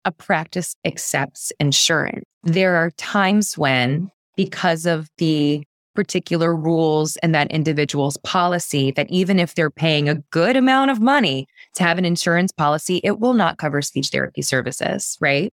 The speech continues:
If we accept insurance, those people who accept insurance have all been there and,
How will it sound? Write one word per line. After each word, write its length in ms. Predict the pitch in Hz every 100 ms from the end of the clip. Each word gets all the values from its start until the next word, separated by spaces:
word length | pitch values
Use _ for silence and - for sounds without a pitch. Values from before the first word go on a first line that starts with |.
| _ -
If 220 | 180 -
we 120 | 190
accept 320 | 196 190 180
insurance, 480 | 175 165 165 143 -
those 180 | 180 185
people 240 | 196 165 175
who 40 |
accept 280 | 165 147 -
insurance 400 | 151 147 127 -
have 160 | 143
all 160 | 143 131
been 240 | 139 135
there 200 | 135 131 165
and, 260 | 165 160